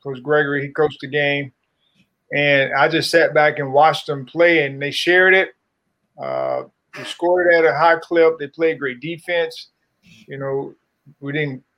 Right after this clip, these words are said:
we didn't gamble, you know, just 'cause we could have taken the ball at any time from these guys.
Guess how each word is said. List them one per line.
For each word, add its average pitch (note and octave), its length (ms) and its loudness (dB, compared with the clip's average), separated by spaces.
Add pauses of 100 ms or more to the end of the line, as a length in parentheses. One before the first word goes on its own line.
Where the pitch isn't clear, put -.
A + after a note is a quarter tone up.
we D3+ 80 -6
didn't C#3+ 280 -2
gamble, F#3 760 2 (260)
you C#3+ 140 -14
know, C#3 180 -8
just - 480 -14
'cause D3 220 -4
we E3 140 2
could E3+ 100 2
have D#3 100 -4
taken E3 220 0
the D#3 60 0
ball D3+ 420 8
at C#3 80 2
any D#3+ 220 2
time D3+ 360 4
from D#3 180 -2
these D3 200 -6
guys. C#3+ 540 6